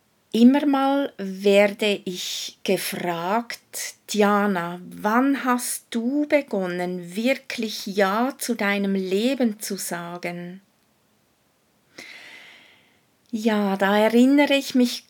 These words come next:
ganz genau daran. Das war vor circa siebzehn Jahren, als ich zweiunddreißig war.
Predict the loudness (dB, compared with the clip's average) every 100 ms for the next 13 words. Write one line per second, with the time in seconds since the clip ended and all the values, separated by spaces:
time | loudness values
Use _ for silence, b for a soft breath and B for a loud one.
0 | -2 0 0 -2 -4 -4 0 2 2 2
1 | 0 -4 -4 -6 -6 -8 -10 -12 -14 -16
2 | _ _ _ _ _ -18 -12 -8 -6 -4
3 | -2 -2 -4 -4 -6 -8 -6 -4 -4 -6
4 | -8 -6 -4 -4 -4 -6 -4 -2 -2 -2
5 | -2 0 0 0 0 -2 B B B B
6 | -4 -4 -8 -8 -2 0 4 4 4 2
7 | -2 -2 -2 -4 -6 -4 -2 -2 0 -2